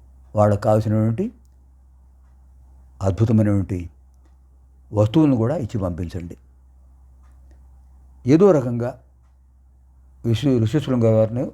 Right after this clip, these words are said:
వాళ్ళు తీసుకురావాలి. తథాస్తు అన్నట్టు వాళ్ళు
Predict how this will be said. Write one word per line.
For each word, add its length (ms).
వాళ్ళు 240
తీసుకురావాలి. 880
తథాస్తు 420
అన్నట్టు 300
వాళ్ళు 260